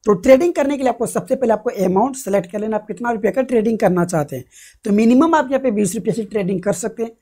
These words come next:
ठीक है। आप इस बीस रुपये से ट्रेडिंग करके आप डेली का पाँच सौ, हज़ार रुपया आप कमा सकते हैं। तो अमाउंट सेलेक्ट करने के लिए आपको यहाँ पे क्लिक कर देना है, और यहाँ पे आपको जो बीस रुपये मिनिमम आप जो है ट्रेड कर सकते हैं बीस रुपये से,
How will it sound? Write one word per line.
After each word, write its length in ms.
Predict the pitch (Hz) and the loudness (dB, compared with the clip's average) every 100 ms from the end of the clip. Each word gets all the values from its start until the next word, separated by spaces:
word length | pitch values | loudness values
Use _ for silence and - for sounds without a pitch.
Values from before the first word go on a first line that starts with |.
| _ | _
ठीक 160 | 269 262 | -8 -6
है। 120 | - _ _ - | -10 _ _ -4
आप 160 | 202 269 | -2 -2
इस 160 | 262 | -2
बीस 180 | 214 240 | -2 -2
रुपये 180 | 240 220 | -4 -6
से 120 | 196 214 | -6 -6
ट्रेडिंग 360 | 190 180 240 | -2 -2 -2
करके 200 | 175 170 | -2 -2
आप 60 | 180 | -2
डेली 240 | 175 190 | 0 -2
का 100 | 202 185 | -2 -4
पाँच 260 | - 190 | -2 -2
सौ, 120 | 180 175 | -2 -4
हज़ार 220 | 170 180 | -4 -4
रुपया 180 | 175 185 | -4 -8
आप 80 | |
कमा 240 | - 175 165 | -6 -4 -4
सकते 260 | - 180 - | -4 -8 -8
हैं। 80 | 226 - - - _ - | -8 -16 -20 -20 _ -6
तो 60 | - 220 | -2 4
अमाउंट 240 | 240 311 | 4 4
सेलेक्ट 260 | 277 262 262 | 2 0 2
करने 220 | 247 247 | 0 2
के 60 | |
लिए 80 | 254 | 2
आपको 180 | 240 254 | 2 0
यहाँ 180 | 226 220 | 0 0
पे 140 | 226 | 0
क्लिक 220 | 220 208 | 0 -2
कर 120 | 226 202 | 0 0
देना 180 | 220 | 0
है, 120 | 220 - _ | -2 -6 _
और 100 | 202 | -2
यहाँ 220 | 220 220 233 | 0 2 2
पे 120 | 233 | 2
आपको 200 | 214 220 | 2 2
जो 120 | 220 | 0
बीस 220 | 208 214 | 0 -2
रुपये 180 | 196 220 | -2 -6
मिनिमम 400 | 208 202 190 202 | -4 -2 0 2
आप 120 | 208 202 | 2 0
जो 80 | 202 | -4
है 60 | 196 | -2
ट्रेड 260 | 196 185 | -2 -2
कर 140 | 185 180 | -2 -6
सकते 240 | 196 190 | -4 -6
हैं 80 | 214 | -6
बीस 160 | 185 190 | -4 -6
रुपये 200 | 180 185 | -8 -8
से, 180 | 240 | -8